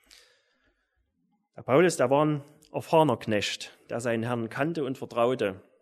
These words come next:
der seinen Herrn sogar liebte.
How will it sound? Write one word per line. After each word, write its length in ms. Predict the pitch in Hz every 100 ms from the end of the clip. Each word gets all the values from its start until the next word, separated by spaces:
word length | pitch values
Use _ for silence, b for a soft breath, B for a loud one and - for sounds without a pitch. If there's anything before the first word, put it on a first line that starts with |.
| _ _ _ - - _ _ _ _ _ _ _ -
der 100 | 110
seinen 260 | 107 104 98
Herrn 240 | 113 135
sogar 220 | 127 117 107
liebte. 560 | 110 160 - 95 87